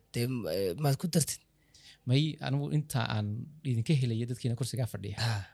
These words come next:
Speaker 2: ayaa runtii iga badan.
Speaker 1: Hello.
Speaker 2: Marka maalin kale aan hadli doonaay.
Speaker 1: Waxa weeye, een, badan yarra waxaa jira. Horta markii, he-, miiska la bilaabay in de lagu, in la heeso,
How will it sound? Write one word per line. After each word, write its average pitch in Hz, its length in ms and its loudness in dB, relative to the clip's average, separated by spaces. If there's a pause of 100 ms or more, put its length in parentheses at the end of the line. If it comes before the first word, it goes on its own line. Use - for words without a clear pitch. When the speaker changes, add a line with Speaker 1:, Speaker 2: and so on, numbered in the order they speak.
(120)
Speaker 2:
ayaa 123 200 4
runtii 123 220 -2
iga 113 100 -4
badan. 95 220 -10 (320)
Speaker 1:
Hello. 131 260 -2
Speaker 2:
Marka 131 140 2
maalin 127 260 4
kale 139 140 -2
aan 120 100 0
hadli 117 160 -2
doonaay. 92 300 -6 (100)
Speaker 1:
Waxa 127 260 -2
weeye, 120 400 0 (140)
een, 104 140 -4 (280)
badan 127 220 4
yarra 127 280 4
waxaa 117 240 0
jira. 95 240 -2 (880)
Horta 143 260 0
markii, 170 520 0 (640)
he-, 131 280 2 (180)
miiska 139 400 4
la 113 100 0
bilaabay 113 500 0 (240)
in 143 200 -4
de 143 80 2
lagu, 147 200 6
in 147 120 0
la 120 80 4
heeso, 110 380 4